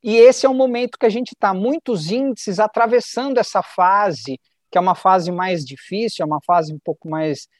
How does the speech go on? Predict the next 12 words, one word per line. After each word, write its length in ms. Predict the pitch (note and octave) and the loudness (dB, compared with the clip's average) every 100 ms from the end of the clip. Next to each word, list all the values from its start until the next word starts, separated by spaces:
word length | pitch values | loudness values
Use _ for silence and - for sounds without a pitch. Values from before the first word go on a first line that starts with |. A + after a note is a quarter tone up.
| _ | _
desafiadora 1000 | D3 D3 D#3+ - E3 B2 - F3+ G3 E3 | -10 0 0 2 0 0 4 6 6 4
pro 220 | - D#3+ | 0 -6
investidor, 800 | D#3+ C3 C#3+ - B2+ A#2 F#3 G#3+ - _ _ _ _ - | -8 -4 -6 -6 -10 0 2 2 0 _ _ _ _ -14
né, 320 | C3 D#3+ G#3+ - _ _ _ | -6 -6 -6 -10 _ _ _
que 160 | - A#3 | -8 -4
tá 240 | A3+ A3 | 0 2
abaixo 420 | A3+ G#3+ G3 F#3 | 2 2 2 0
dessa 280 | G3+ F#3+ - | -4 -2 -2
média. 360 | A3 F3 D#3+ D3+ | -2 0 0 -2
Então, 480 | D#3+ F#3+ G3+ A3 G#3+ - - F#3+ - | -2 -2 -2 -4 -8 -12 -12 -10 0
exige, 680 | C4 G3+ E3 A#3 A3+ A3 B3 | 2 2 0 0 0 -2 -4
sim, 520 | - - A3+ A3+ B3 | -10 -6 -2 0 -2